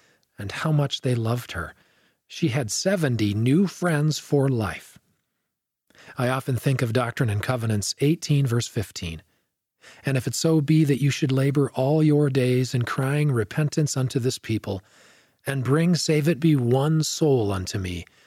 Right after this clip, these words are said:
how great shall be your joy with him in the kingdom of my Father." Like a ripple in a pond, the influence of one soul, Romeo, has sent out waves of strong testimonies and church service in the Philippines.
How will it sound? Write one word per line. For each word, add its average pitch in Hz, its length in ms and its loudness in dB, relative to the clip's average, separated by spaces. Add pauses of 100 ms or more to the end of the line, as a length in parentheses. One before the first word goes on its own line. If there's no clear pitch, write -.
(380)
how 143 180 -2
great 135 420 0
shall 107 280 -2
be 123 120 -2
your 101 320 0
joy 110 340 -2
with 87 180 -8
him 76 340 -10
in 101 80 -6
the 85 100 -6
kingdom 113 380 -4
of 98 140 -4
my - 180 -6
Father." - 460 -8 (1120)
Like 131 360 -4
a 127 100 0
ripple 147 600 0
in 131 100 0
a 110 100 0
pond, 90 580 -4 (520)
the 131 140 0
influence 151 640 2
of 120 220 -2
one 135 380 2
soul, 101 500 -2 (300)
Romeo, 95 500 -2 (600)
has 110 200 -2
sent 165 320 0
out 147 220 0
waves 143 520 4
of 117 120 0
strong 131 560 0
testimonies 107 720 -2
and 104 160 -6
church - 380 -4
service 95 500 -4
in 101 120 -4
the 90 60 -6
Philippines. 82 680 -10